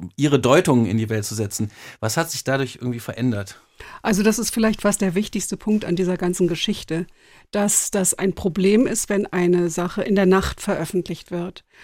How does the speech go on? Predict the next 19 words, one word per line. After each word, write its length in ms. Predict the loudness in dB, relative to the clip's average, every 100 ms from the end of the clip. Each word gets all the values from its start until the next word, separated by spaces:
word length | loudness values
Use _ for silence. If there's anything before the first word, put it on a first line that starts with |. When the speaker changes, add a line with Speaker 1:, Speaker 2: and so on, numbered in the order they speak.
| -14
Speaker 2:
weil 400 | -2 4 6 8
natürlich 720 | 6 4 2 2 2 0 -4 _
nicht 320 | 4 4 4 0
alle 200 | 2 2
das 180 | 2
dann 160 | 2 2
schon 180 | 2 2
gelesen 520 | 4 4 4 2 2
haben 360 | 2 4 2 0 -6 -20 -16 2
und 320 | 8 8 8
dann 420 | 6 8 8 6
am 140 | 4 6
nächsten 420 | 8 6 4 4
Morgen 440 | 4 4 6 4
die 300 | 4 2 2
Leute, 320 | 2 2 2 0
die 120 | 0
fix 360 | 2 2 4
sind, 440 | 4 6 6 2